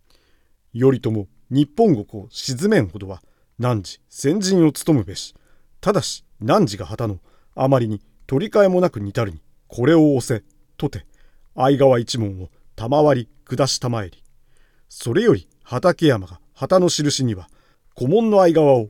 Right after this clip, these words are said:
押しけるなり。畠山、すでに参りて先陣を保うと、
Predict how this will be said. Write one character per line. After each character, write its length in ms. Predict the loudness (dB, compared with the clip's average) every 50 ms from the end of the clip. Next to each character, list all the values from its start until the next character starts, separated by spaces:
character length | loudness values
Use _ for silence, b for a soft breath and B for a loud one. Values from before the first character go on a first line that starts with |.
| _ _ _
押 100 | -8 -6
し 120 | -6 -4 0
け 100 | 0 0
る 80 | 0
な 80 | 0 -10
り。 80 | -18 _ _ _ _ _ _ _ _ _ _ _ _ _
畠 400 | -6 -4 -2 0 0 -2 -2 -8
山、 220 | -8 -8 -10 -16 _ _ _ _
す 160 | -12 -4 2
で 120 | 2 2
に 120 | 2 2 0
参 220 | 2 2 2 2
り 100 | 0 -4
て 80 | -14 -20 _ _
先 300 | -12 -4 -2 0 0 0
陣 260 | 0 0 2 2 2
を 60 | 2
保 100 | 2 0
う 220 | 0 0 0 -4 -6
と、 100 | -12